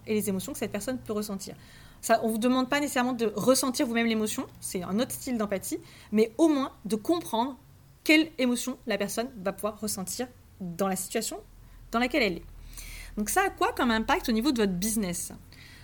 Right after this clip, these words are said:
Parce que tout le monde va dire, « Ah, mais moi, je le fais obligatoirement, c'est quelque chose d'évident dans le business. »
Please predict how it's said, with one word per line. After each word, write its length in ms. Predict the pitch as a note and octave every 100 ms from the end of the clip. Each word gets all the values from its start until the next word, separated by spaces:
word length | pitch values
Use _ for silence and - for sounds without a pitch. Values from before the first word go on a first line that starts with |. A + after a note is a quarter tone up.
| - - -
Parce 160 | G#3+
que 60 | A#3
tout 160 | G#3+
le 80 | D#4+
monde 140 | F4 C#4+
va 100 | G3+
dire, « 300 | F#3+ C4+ -
Ah, 100 | C4
mais 100 | A#3
moi, 180 | A3 B3+
je 100 | A3+
le 80 | G#3
fais 520 | - B3 B3 C4 A#3+
obligatoirement, 840 | G#3 G#3 G3+ G3+ F#3+ G3+ A3 A#3
c'est 160 | A#3 G#3+
quelque 140 | G3
chose 100 | G3+
d'évident 300 | F#3+ F#3+ A3+
dans 80 | G#3
le 40 |
business. » 360 | F3 G#3 C4+